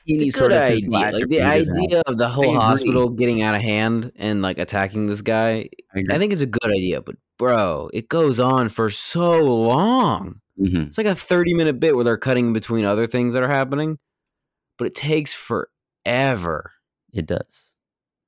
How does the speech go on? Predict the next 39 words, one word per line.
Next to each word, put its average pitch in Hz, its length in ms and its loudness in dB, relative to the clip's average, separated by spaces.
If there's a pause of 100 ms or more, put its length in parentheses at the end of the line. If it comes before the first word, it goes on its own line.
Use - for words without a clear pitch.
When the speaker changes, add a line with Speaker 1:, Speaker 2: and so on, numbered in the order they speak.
(440)
Speaker 1:
It 85 140 -4
sure 90 240 -4
does. 82 260 -10 (260)
And 110 140 -2
I 107 180 -2
Speaker 2:
He, - 80 -4
Speaker 1:
also 127 200 -2
Speaker 2:
he's 120 100 -4
Speaker 1:
think, 113 240 -4 (120)
again, 107 200 -4
that 98 160 -2
whole, 123 520 -4
like, 98 180 -2
what 98 120 -2
they're 92 80 -4
going 127 260 -4
for 110 220 -4
with 92 120 -2
the 90 100 -4
mob 95 260 -2
mentality 92 380 -4
thing, 90 300 -4
and 85 100 -4
then, 82 300 -6 (280)
again, 87 240 -2
like, 85 140 -4
look 87 160 -4
at 85 100 -2
what 85 240 -2 (680)
the 85 160 -2
evil 87 400 -2
of 87 80 -4
Michael 87 240 -4
Myers 85 260 -4
has 85 120 -6
done 85 220 -6
to 85 140 -2
us, 85 320 -4
and, 87 280 -14